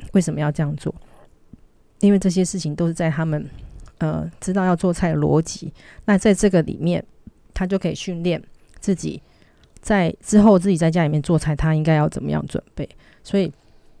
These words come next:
通常，呃，在做完这些事情之后呢，我就会说：“好，那比如说我们今天做三道菜。”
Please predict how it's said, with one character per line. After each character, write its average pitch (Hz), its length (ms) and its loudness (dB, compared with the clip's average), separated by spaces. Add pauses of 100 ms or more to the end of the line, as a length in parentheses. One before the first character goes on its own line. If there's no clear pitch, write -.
(640)
通 190 200 2
常， - 300 -6 (760)
呃， 143 460 -2
在 202 160 2
做 214 200 4
完 156 120 4
这 175 120 2
些 180 160 2
事 175 160 0
情 151 180 -4
之 156 140 0
后 151 220 2
呢， - 280 -6
我 147 140 -2
就 160 120 2
会 160 160 4
说 147 220 -2
：“好， - 200 -10
那 147 180 -2
比 - 120 -8
如 143 60 -6
说 143 160 -2
我 - 0 -
们 135 80 -6
今 139 160 -6
天 139 100 -2
做 147 160 -2
三 139 260 -6
道 - 180 -6
菜。” - 320 -10